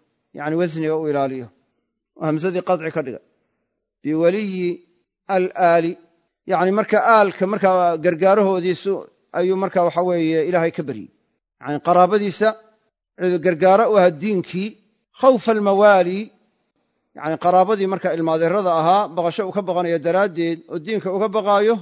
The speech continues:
inay dayacaan, min waraa'ihimi, iyaga dabadood, yacni inay dayacaan marka uga baqayo, ayuu marka u yidhi, "Ilaahu waxaad igu arsaaqdaa, yacni marka weli marka xaggaaga iga arsaaq."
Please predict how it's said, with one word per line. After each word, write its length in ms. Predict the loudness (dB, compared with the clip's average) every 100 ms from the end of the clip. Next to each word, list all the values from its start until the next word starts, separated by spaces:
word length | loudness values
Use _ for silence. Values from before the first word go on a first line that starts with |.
| -6
inay 200 | -10 -6
dayacaan, 500 | -2 0 0 0 -2 -8 _ _ _ -8
min 100 | -4
waraa'ihimi, 680 | 0 2 2 2 -2 -2 -4 -8 _ _ _ _
iyaga 220 | -2 0 0
dabadood, 520 | -2 -4 -2 -2 -4 _ _ _ _ _ -10
yacni 220 | -6 -4
inay 160 | -2 -2
dayacaan 460 | -2 -2 0 -2
marka 220 | -2 -2 -2
uga 140 | -2 -2
baqayo, 380 | 0 0 0 -2 -6 _ _ _ _ -6
ayuu 220 | -4 -2
marka 220 | -4 -2
u 120 | -2 -2
yidhi, 160 | -4
"Ilaahu 200 | -2 0
waxaad 220 | -2 -4 -6
igu 100 | -4
arsaaqdaa, 600 | -4 -4 -4 -2 -2 -2 -6 _ _ _ _ -8
yacni 280 | -4 -4
marka 280 | -4 -6 -4 -2
weli 240 | -2 -2
marka 260 | -4 -6 -6
xaggaaga 360 | -6 -4 -4 -4
iga 200 | -6 -4 -4
arsaaq." 280 | -6 -10